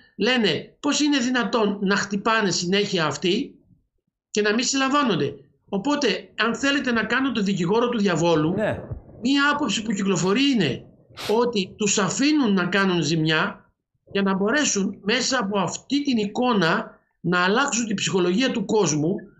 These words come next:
Speaker 1: ο οποίος συνεχίζει ένας στους δύο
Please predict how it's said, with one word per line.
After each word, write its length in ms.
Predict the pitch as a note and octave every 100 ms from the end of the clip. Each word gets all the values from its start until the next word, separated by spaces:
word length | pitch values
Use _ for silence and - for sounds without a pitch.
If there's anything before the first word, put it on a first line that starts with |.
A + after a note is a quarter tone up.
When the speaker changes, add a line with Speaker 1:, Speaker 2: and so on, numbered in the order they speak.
| _ -
Speaker 1:
ο 120 | G3
οποίος 420 | G3 - C#4 B3
συνεχίζει 1000 | - - A3 G#3+ G3 C4+ C#4+ E3 E3 G#3 - - _ -
ένας 340 | A#3 C#4 C4+
στους 300 | - F#3 D#3
δύο 540 | D#3+ G#3 E3 F#3+ A3+